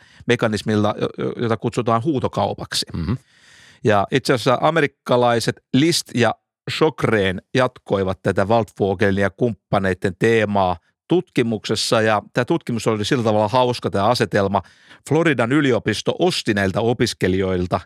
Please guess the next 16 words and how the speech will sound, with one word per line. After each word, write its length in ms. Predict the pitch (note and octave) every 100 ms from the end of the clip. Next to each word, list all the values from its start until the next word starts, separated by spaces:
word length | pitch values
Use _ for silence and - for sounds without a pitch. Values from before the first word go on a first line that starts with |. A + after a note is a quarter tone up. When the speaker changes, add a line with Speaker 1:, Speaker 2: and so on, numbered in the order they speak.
| -
Speaker 1:
niiden 280 | G2+ G#2+ A2 - A#2+ -
juuri 340 | C3+ B2 A2+
saamia 440 | A#2 A#2 A2 G2+ G2
joululahjoja. 800 | A#2+ A#2 F#2+ F#2 F#2 F#2+ E2+ F2 - _ _ - - - -
Speaker 2:
Mitä, 220 | F#2+ G#2+ G2+
mitä 200 | G2+ F2
siellä 220 | F2+ E2
myyttiin? 420 | E2+ D#2+ - D2+
Mitä 180 | F#2 F2+
ostettiin 320 | F2 - -
ja 40 |
minkälaista 360 | D#2+ F#2+ E2+ -
kamaa 240 | D#2+ D#2
ostettiin 320 | D2+ - - D2+
ja 40 |
myytiin? 320 | D2 C#2 D2+